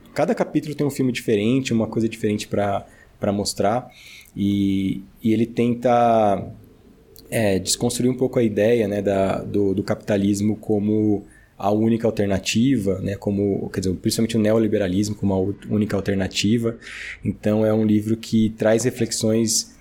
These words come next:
bem legais, pra além do, do senso comum, assim, do que as pessoas veem, enxergam como socialismo, comunismo, é, dessa coisa remetendo à União Soviética ou remetendo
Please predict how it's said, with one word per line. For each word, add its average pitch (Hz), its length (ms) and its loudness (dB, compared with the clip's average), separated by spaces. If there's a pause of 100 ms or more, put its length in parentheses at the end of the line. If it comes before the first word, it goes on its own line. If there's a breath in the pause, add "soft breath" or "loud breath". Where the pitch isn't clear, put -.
(320 loud breath)
bem 107 220 0
legais, 127 680 2 (300 loud breath)
pra 117 160 4
além 123 440 2
do, 131 260 2 (160)
do 110 140 -4
senso - 280 -2
comum, 120 400 2
assim, 113 280 2
do 107 100 0
que 104 400 2
as 98 80 -2
pessoas 104 380 0
veem, 110 400 2
enxergam 107 340 0
como 110 300 0
socialismo, 104 640 0
comunismo, 110 680 2 (600 loud breath)
é, 101 120 -6
dessa 98 240 0
coisa 110 180 0
remetendo 104 440 0
à 101 40 2
União 104 160 0
Soviética 101 920 2
ou 95 80 2
remetendo 101 720 0